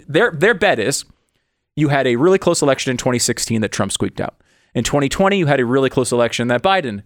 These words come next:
squeaked out. Since twenty twenty, you've had January sixth, you've had, uh, an impeachment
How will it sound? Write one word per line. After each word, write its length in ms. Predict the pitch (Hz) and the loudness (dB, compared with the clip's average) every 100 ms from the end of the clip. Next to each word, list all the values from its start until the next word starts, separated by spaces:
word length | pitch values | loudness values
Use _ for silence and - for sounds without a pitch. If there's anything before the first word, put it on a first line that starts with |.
| - | -8
squeaked 320 | - 110 - | -4 -2 -2
out. 200 | 92 - _ - | -4 -6 _ -4
Since 440 | - - 262 - | 0 2 0 0
twenty 280 | - 233 220 | 0 0 0
twenty, 380 | 190 117 85 139 _ _ _ - | 0 -4 -4 -8 _ _ _ -4
you've 160 | 135 | -2
had 340 | 123 104 101 101 | 2 2 0 -2
January 360 | 107 131 185 190 | -2 0 0 0
sixth, 440 | - 135 - - _ _ | 0 -2 -2 -8 _ _
you've 200 | 110 110 | -4 -2
had, 320 | 110 104 107 95 - _ - | 0 0 0 -4 -20 _ -2
uh, 140 | 110 | 0
an 80 | 131 | 0
impeachment 640 | 117 156 156 160 165 - | -2 -2 -2 0 -2 -4